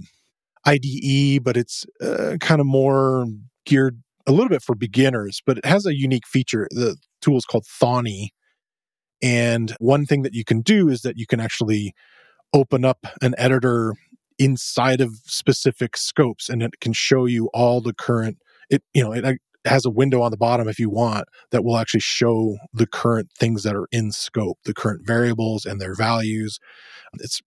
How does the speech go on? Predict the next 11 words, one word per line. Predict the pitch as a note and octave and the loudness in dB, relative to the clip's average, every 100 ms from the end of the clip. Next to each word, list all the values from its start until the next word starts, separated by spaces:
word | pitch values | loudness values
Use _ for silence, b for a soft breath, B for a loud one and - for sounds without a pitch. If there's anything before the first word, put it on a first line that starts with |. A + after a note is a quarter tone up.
| - | 2
really | D#3 E3+ | 4 4
neat. | A#2+ B2 G2+ | 2 -2 -4
And | - A#2 | -6 0
so | C3 A2+ | 0 0
I, | A#2+ | -2
I | - A#2+ - | -2 -4 0
enjoyed | B2+ A#2+ C3+ C3 B2 _ _ _ _ _ _ _ _ - | 0 2 2 2 -4 _ _ _ _ _ _ _ _ 2
his | D#3+ - | 2 2
sort | - C#3 | 2 4
of, | B2+ | 2
uh, | A#2+ A2+ A2 | 0 -2 -4